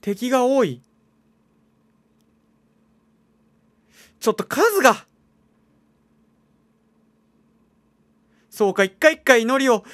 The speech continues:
やばい。音を置き去りにしないといけない。ラートムして。ラートムしてしばく、ラートムしてしばく。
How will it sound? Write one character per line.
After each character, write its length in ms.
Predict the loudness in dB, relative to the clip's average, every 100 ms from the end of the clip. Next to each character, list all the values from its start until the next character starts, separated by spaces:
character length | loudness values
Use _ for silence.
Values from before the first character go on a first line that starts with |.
| -16 0
や 200 | 0 2
ば 180 | 0
い。 80 | -2 -8 -20 _ _ _ _ _ _ _ _ _ _
音 320 | -6 0 2
を 40 | 2
置 160 | 0
き 20 | 2
去 100 | 2
り 60 |
に 100 | 2
し 100 | -4
な 80 | -4
い 40 |
と 60 | -2
い 20 |
け 80 | -2
な 140 | -2
い。 100 | -6 -6
ラ 180 | -2 -2
ー 40 |
ト 80 | -2
ム 120 | -6
し 60 | -6
て。 200 | -10 -10 _ _ _ _ _
ラ 160 | -4 -4
ー 20 |
ト 100 | -2
ム 80 | -4
し 40 | -6
て 100 | -8
し 120 | -6
ば 80 | -4
く、 80 |
ラ 120 | -2 -4
ー 20 |
ト 100 | -6
ム 60 |
し 60 | -12
て 100 | -16
し 100 | -10
ば 80 | -10
く。 160 | -10